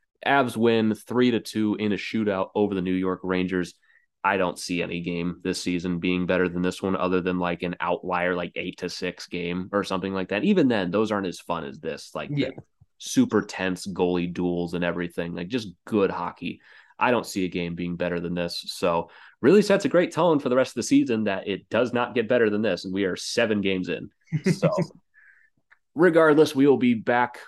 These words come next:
Speaker 1: on Sunday talking about the Avs two games against the New Jersey Devils and the New York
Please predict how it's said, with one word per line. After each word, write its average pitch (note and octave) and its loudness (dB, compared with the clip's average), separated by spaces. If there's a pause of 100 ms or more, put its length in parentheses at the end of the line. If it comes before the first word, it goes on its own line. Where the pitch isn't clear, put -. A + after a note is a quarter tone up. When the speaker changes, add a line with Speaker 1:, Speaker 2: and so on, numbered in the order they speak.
(180)
Speaker 1:
on G#2 2
Sunday A2+ 2 (140)
talking G2+ 0
about F#2 -2
the F#2+ -2
Avs F#2 -2
two G2 -4
games G2 -2
against G2 -6
the G2 -6
New G2+ 2
Jersey G2 0
Devils G#2+ 0
and G#2+ -2
the G2 -4
New G2+ 0
York F#2 -4